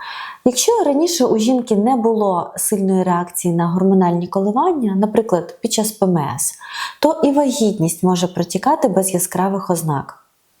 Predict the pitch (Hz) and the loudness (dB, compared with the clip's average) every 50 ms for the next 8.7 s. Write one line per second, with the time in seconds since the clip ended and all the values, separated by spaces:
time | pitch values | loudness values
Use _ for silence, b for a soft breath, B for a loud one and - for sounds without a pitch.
0 | _ _ _ _ _ _ _ _ _ _ _ _ _ _ - - 196 185 220 247 | _ _ _ _ _ _ _ _ _ _ _ _ _ _ -4 -2 0 0 2 2
1 | - 320 285 - - 185 165 170 170 190 214 214 185 190 180 170 170 165 165 160 | 2 0 0 0 0 0 2 2 2 2 2 2 0 0 -2 -2 -2 -2 -2 0
2 | 165 175 180 180 180 - 170 - - 160 147 143 160 - - 190 - _ _ B | 0 0 0 -2 -2 -4 -6 -4 -4 -4 -4 -4 -6 -10 -14 -20 -20 _ _ B
3 | B B B B B B B B B - 196 190 190 262 320 339 - 277 247 - | B B B B B B B B B 0 0 2 2 0 2 2 2 0 0 -2
4 | - - - - 247 233 214 226 226 - - - 196 156 139 151 202 254 240 220 | -8 -6 0 0 2 2 2 0 0 0 -2 0 0 0 0 0 2 2 2 2
5 | 240 240 240 247 214 214 240 240 - - - 240 196 185 175 180 190 190 240 - | 2 2 2 2 2 2 2 0 -2 -2 -2 -2 0 0 -2 -2 -2 -2 -4 -2
6 | - 180 170 170 - 185 185 185 185 170 160 170 151 139 147 143 - - 202 - | -2 -4 -6 -4 -2 0 0 2 2 2 0 -2 -2 -2 -6 -6 -4 -4 -4 -4
7 | - - - 320 311 - 208 196 196 208 214 - - 214 208 214 - 185 175 175 | -2 0 -2 0 2 2 2 2 2 2 0 0 0 -2 -2 0 -2 -2 -2 -2
8 | - - - 180 175 - - 143 131 131 - - - | -4 -2 -4 -6 -6 -4 -4 -6 -6 -6 -8 -18 -20